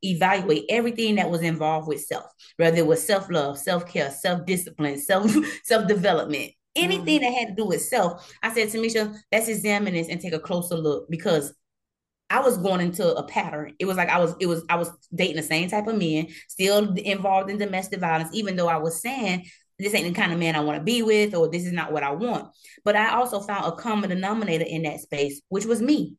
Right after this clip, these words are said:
Speaker 1: and the, the accountability part of it that was missing. Once you can be accountable and you can really do some self-reflection and be able to point the finger at you for once. You know, sometimes we don't like to point the finger.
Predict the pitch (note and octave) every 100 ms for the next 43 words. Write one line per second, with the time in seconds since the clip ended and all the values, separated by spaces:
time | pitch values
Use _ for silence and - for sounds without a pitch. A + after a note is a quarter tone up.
0 | _ - F#3+ F3 F3 E3+ E3 - A3 G#3
1 | A3 B3+ A3+ G#3 F#3+ E3+ E3 D#3 D3+ C#3+
2 | D#3 D#3 F3+ F3+ - - _ - - -
3 | _ - B3 D4 D4 C#4+ B3 G#3 F3 -
4 | _ - E3+ G#3+ D#3+ - G3+ A3+ G#3+ A#3+
5 | - _ _ _ - F#3+ G3+ - F3+ F3
6 | F#3+ G3 G3+ F3 - F#3+ - F#3+ F#3 F#3
7 | - A#3 - E3 E3 G3 G3 E3 G3+ G3+
8 | - G3 F#3 - F3 F3 G3+ A#3 - -
9 | G3+ G#3+ A#3 - - A3 E3 - - -
10 | B3+ C4 A#3+ B3 A#3 G#3 G#3 - A3 D#3+